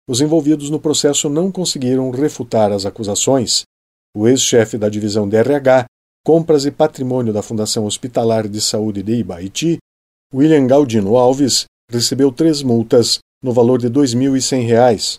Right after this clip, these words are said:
Os motivos foram omissão na obtenção de orçamentos necessários para embasar o processo licitatório, omissão na realização da sessão de análise e julgamento da proposta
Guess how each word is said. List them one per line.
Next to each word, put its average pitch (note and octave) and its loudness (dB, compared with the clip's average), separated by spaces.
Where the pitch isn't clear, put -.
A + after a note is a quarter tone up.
Os G2+ -12
motivos D3 0
foram C3+ 0
omissão E3+ 0
na D3 0
obtenção A2+ -2
de G#2 -2
orçamentos G#2+ -2
necessários C#3+ 0
para C3+ -2
embasar B2+ 0
o A#2 -4
processo A#2+ -2
licitatório, A#2 -2
omissão A2+ 0
na A2 -2
realização A2 0
da G#2+ -2
sessão G#2+ -6
de G#2 -2
análise G#2+ -2
e G#2+ -6
julgamento G#2+ -6
da G#2 -6
proposta C#3+ -2